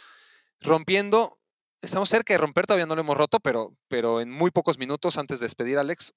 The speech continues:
vamos a romper el récord establecido por Marc Rosas, una charla muy amena en la que se nos fue el tiempo y empezamos a hablar del Barça y, y no dejamos de hablar del Barça porque no tenemos <laughs> otra cosa de qué hablar, sobre todo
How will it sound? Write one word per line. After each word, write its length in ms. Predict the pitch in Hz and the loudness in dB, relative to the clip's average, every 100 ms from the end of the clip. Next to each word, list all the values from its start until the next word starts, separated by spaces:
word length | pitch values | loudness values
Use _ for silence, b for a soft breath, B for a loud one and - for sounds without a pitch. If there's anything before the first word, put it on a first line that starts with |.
| _ | _
vamos 280 | 117 123 123 | -2 0 0
a 60 | |
romper 300 | 117 110 127 | -4 -2 -2
el 100 | 139 | -2
récord 460 | 127 139 - 156 147 | 0 0 2 0 0
establecido 760 | 135 - 113 113 110 135 151 - _ _ _ _ - | -8 -6 -6 -4 -4 0 0 0 _ _ _ _ 0
por 160 | 127 | 2
Marc 240 | 147 151 - | 4 2 2
Rosas, 500 | 160 165 214 - - - | 2 2 -2 -2 -8 -14
una 200 | 127 123 | -8 -4
charla 360 | - 127 123 | 0 0 -2
muy 200 | 123 151 | -2 0
amena 340 | 123 127 135 165 _ _ _ _ _ _ | 0 -2 -6 -10 _ _ _ _ _ _
en 260 | - 120 113 | -10 -10 -6
la 120 | 110 | -6
que 460 | - - 113 104 101 | -8 -12 -8 -6 -6
se 180 | - 113 | -6 -6
nos 180 | 110 | -6
fue 240 | - 135 139 | 2 4 4
el 140 | 131 | 0
tiempo 500 | 143 170 165 180 185 | -2 -4 0 2 2
y 160 | 139 117 | 0 -4
empezamos 440 | 117 - - 139 | -8 -8 -6 -2
a 40 | 135 | 0
hablar 180 | 135 131 | -2 -2
del 120 | 127 | 2
Barça 380 | 170 180 208 151 | 2 4 0 -2
y, 180 | 123 | -6
y 40 | 127 | -2
no 100 | 131 | 0
dejamos 300 | 143 139 135 | 0 0 -2
de 60 | |
hablar 180 | 117 127 | -2 -2
del 100 | 120 | 0
Barça 260 | 139 151 202 | 0 0 -4
porque 240 | 117 - 117 | -6 -10 -10
no 80 | |
tenemos 320 | 120 123 131 - | -8 -6 -2 -2
<laughs> 40 | |
otra 220 | 185 135 | -2 -4
cosa 240 | - 151 139 | -2 -2 -2
de 140 | 135 | -4
qué 100 | 156 | 0
hablar, 320 | 143 135 151 | 0 0 -4
sobre 200 | - 147 | -2 -2
todo 200 | 170 196 | 0 -2